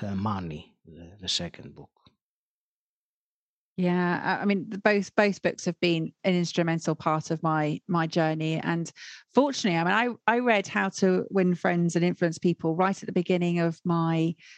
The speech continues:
Speaker 2: early twenties, 'cause I
Speaker 1: Ah.
Speaker 2: was, I was working in recruitment and it seemed like a good book to read. Uh, I, but I didn't then recognize it as personal development. I saw it as a business aid.
Speaker 1: Mm-hmm.
Speaker 2: And then Rich Dad, Poor Dad, I also read in twenty sixteen and,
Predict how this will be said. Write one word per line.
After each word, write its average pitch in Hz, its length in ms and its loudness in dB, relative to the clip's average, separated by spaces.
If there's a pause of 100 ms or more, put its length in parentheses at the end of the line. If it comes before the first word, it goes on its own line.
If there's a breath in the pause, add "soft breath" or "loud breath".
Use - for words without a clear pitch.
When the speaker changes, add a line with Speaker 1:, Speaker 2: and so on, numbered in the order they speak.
(260 loud breath)
Speaker 2:
early 202 300 2
twenties, - 880 -2
'cause 190 260 -2
I 185 120 6
Speaker 1:
Ah. - 20 2
Speaker 2:
was, 180 260 2
I 202 100 4
was 196 180 0
working 202 440 4
in 180 140 2
recruitment 220 680 2
and 175 260 -2
it - 160 -2
seemed 190 220 2
like 175 160 -2
a 175 40 2
good 185 260 2
book - 240 2
to 185 120 2
read. 180 440 4 (380 loud breath)
Uh, 185 200 2
I, 208 120 4
but 214 160 4
I 214 80 6
didn't 254 380 0 (120)
then 208 440 4 (180)
recognize 185 640 2
it - 80 0
as 180 100 0
personal 170 420 -2
development. 170 460 0
I 165 80 2
saw 180 260 2
it 165 140 0
as 165 140 2
a 160 60 0
business 170 760 -2 (320)
aid. 160 460 0 (340 loud breath)
Speaker 1:
Mm-hmm. 98 180 -10 (180 loud breath)
Speaker 2:
And 202 120 2
then 202 200 4
Rich 233 260 4
Dad, 202 240 2
Poor 214 220 6
Dad, 165 240 2
I 170 220 2
also 175 420 2
read 160 180 2
in 160 140 -2
twenty 165 280 0
sixteen 165 580 0
and, 170 120 -2